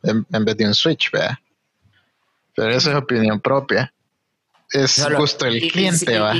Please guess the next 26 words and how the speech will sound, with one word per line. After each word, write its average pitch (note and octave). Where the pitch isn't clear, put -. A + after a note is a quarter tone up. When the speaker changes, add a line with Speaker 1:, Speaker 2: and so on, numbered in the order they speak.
Speaker 2:
y, E3
y E3
vaya, F#3+
y E3+
si E3+
la D#3+
querés E3
portátil, B3
solo F#3
te F3+
compras E3
los, C#3+
los C#3
aditamentos C3+
para C3
tu B2
celular B2
Android F#3+
y D3+
ya G#2+
tenés B2
ahí D3+
xCloud. -
Speaker 1:
Mm, C3+
así A#2
es. C3+